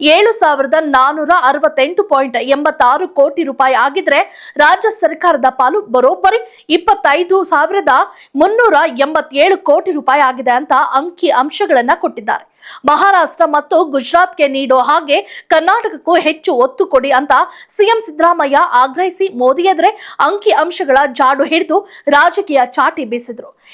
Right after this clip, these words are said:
ಇದಕ್ಕೆ ಪ್ರಧಾನಿ ಮೋದಿ ಕೂಡ ತಮ್ಮದೇ ಸ್ಟೈಲ್‌ನಲ್ಲಿ ತಿರುಗೇಟು ಕೊಟ್ರು. ರಾಜ್ಯ ಮತ್ತು ಕೇಂದ್ರ ಸರ್ಕಾರಗಳು ಜನರ ಸೇವೆಗಾಗಿಯೇ ಇರೋದು. ದೇಶದ ಜನರಿಗಾಗಿ ನಾವು ಒಂದೊಂದಾಗಿ ಕೆಲಸ ಮಾಡ್ಬೇಕು.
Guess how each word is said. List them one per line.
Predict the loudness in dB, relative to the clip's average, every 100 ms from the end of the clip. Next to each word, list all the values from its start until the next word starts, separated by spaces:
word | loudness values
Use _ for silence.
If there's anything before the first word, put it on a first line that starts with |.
| -4
ಇದಕ್ಕೆ | 0 0 0
ಪ್ರಧಾನಿ | 0 0 -2
ಮೋದಿ | 0 0 0 -2
ಕೂಡ | 0 0 0
ತಮ್ಮದೇ | 0 -2 -2 -2
ಸ್ಟೈಲ್‌ನಲ್ಲಿ | 0 0 0 -2 -4
ತಿರುಗೇಟು | -4 -2 -2 -2
ಕೊಟ್ರು. | -2 -4 -6 -20 _ -20 -2
ರಾಜ್ಯ | 0 2 0
ಮತ್ತು | -4 -2 -2
ಕೇಂದ್ರ | 0 -2 0 0
ಸರ್ಕಾರಗಳು | -2 -2 0 0 0 -2 -4 -16 _
ಜನರ | 0 2 2 0
ಸೇವೆಗಾಗಿಯೇ | 0 0 0 0 0 -2 -2
ಇರೋದು. | 2 0 0 -8 _ -6 0
ದೇಶದ | 0 0 -2 -2 0
ಜನರಿಗಾಗಿ | -2 -2 0 0 0 -2
ನಾವು | 0 0 0 -2
ಒಂದೊಂದಾಗಿ | -4 0 0 2 0 -2
ಕೆಲಸ | -2 -4 0
ಮಾಡ್ಬೇಕು. | 0 0 0 -2 0 -2